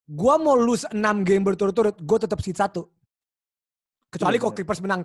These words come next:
Speaker 1: kok, kecuali kok Clippers menang terus ya.
Speaker 2: Iya, iya, iya. Heeh.
Speaker 1: Jadi gini, sedangkan tim-tim Pelicans, Wizards, Phoenix, Spurs ini bakal mati-matian. Ini setiap game bakal kayak playoff buat bagi
Speaker 2: Itu
Speaker 1: mereka.
Speaker 2: mereka games
Speaker 1: Iya,
Speaker 2: back-nya
Speaker 1: iya.
Speaker 2: cuman beda satu, kalau beda setengah doang.
Speaker 1: Ngerti. Ngerti.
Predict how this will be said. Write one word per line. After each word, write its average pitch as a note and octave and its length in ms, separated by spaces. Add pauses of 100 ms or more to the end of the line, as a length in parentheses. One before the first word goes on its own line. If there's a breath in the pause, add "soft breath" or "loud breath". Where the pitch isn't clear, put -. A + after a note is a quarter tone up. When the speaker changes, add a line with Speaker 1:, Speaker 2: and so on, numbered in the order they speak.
Speaker 1:
kok, F#3 160
kecuali F3 220
kok D#3+ 100
Clippers D#3 240
menang D3+ 160
terus E3+ 240
ya. G2+ 80
Speaker 2:
Iya, - 20
iya, G2 140
iya. F#2 140 (260 soft breath)
Heeh. - 160
Speaker 1:
Jadi B3+ 160
gini, B3 160 (1040)
sedangkan D4 400
tim-tim B3+ 480
Pelicans, A#3 480
Wizards, G#3+ 560
Phoenix, A3+ 400
Spurs A3+ 320
ini C4 160
bakal B3+ 160
mati-matian. G3 720
Ini B3 160
setiap G#3+ 240
game B3+ 160
bakal G3+ 240
kayak F3 140
playoff G#3 180
buat E3 140
bagi E3 180
Speaker 2:
Itu F3+ 80
Speaker 1:
mereka. F3+ 160
Speaker 2:
mereka F3 340 (140)
games C#3 320
Speaker 1:
Iya, B2+ 80
Speaker 2:
back-nya G#3+ 240
Speaker 1:
iya. G3+ 160
Speaker 2:
cuman C#3+ 120 (120)
beda C#3+ 300 (100)
satu, C3 240
kalau F3+ 240 (160)
beda C3+ 240
setengah C3 320
doang. E3+ 240
Speaker 1:
Ngerti. G3 200 (840)
Ngerti. F#3+ 320